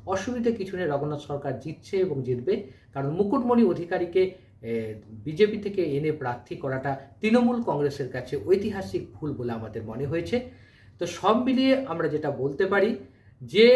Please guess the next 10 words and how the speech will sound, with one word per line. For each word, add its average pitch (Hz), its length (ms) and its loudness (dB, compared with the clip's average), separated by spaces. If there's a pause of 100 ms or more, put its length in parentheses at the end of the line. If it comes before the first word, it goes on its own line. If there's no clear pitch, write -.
(260)
আঠেরোটি 226 520 0
লোকসভা 180 460 -2 (120)
আসনে 185 320 -2 (540)
ভোট 226 260 6
হয়েছে, 147 340 0 (440)
তার 147 200 -2
মধ্যে 165 380 0 (520)
বিজেপি 240 560 2
পেতে 175 280 2
চলেছে 151 440 2